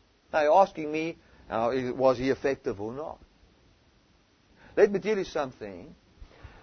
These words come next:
The word of grace is alive forever.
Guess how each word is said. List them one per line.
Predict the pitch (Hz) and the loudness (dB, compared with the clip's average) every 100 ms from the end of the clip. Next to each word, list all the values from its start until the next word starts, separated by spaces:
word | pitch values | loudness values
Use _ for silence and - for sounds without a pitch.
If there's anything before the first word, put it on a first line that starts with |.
| - | -8
The | 131 151 | 0 2
word | 147 202 214 | 4 6 4
of | 180 123 | 4 -2
grace | 131 123 95 - - - - _ _ _ - _ _ _ | -2 -2 -4 -16 -20 -20 -20 _ _ _ -20 _ _ _
is | 135 | -6
alive | 117 110 127 147 160 160 156 156 _ _ _ _ _ _ _ _ _ _ - | -4 -2 0 -2 -6 -16 -18 -20 _ _ _ _ _ _ _ _ _ _ -6
forever. | 131 - - | -6 -6 -12